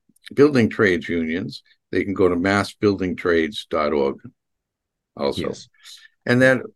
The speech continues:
Speaker 1: that, that would also be able to give them the information if they need it as well.
Speaker 2: There's a link to Helmets to Hard Hats on there, and certainly if, uh, we could, we could direct someone in the right direction.
Speaker 1: Well, it's very interesting,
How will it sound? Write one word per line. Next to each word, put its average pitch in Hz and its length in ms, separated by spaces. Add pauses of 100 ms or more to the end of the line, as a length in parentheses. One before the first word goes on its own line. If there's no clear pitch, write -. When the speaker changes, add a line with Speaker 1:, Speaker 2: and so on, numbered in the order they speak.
Speaker 1:
that, 123 260
that 135 220
would 127 140
also 107 320
be 92 160
able 90 160
to 85 60
give 87 160
them 82 140
the 80 100
information 76 580
if 71 100
they 73 140
need 69 200
it - 160
as 65 140
well. - 280 (680)
Speaker 2:
There's 110 220
a 113 60
link 104 220
to 104 80
Helmets 90 260
to 92 100
Hard 90 200
Hats 90 240
on 87 160
there, 92 260
and 82 180
certainly 85 460
if, - 200 (420)
uh, 78 240
we 85 140
could, 82 280 (240)
we 101 100
could 98 120
direct 80 280
someone 82 260
in 78 60
the 78 80
right 73 180
direction. 65 460 (1600)
Speaker 1:
Well, 82 360 (100)
it's - 240
very 98 300
interesting, 107 680